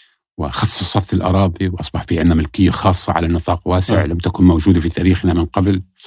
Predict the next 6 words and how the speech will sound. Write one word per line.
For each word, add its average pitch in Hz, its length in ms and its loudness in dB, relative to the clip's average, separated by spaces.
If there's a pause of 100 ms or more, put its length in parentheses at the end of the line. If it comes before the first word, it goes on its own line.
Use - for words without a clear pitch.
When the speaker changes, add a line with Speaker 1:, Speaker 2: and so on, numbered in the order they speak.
(180)
Speaker 2:
نعم. 101 100 -4 (440)
Speaker 1:
وهكذا، 113 640 2
يعني 92 300 2
أنا، 95 360 4 (800)
آه، 87 220 -2
واحد 90 260 -2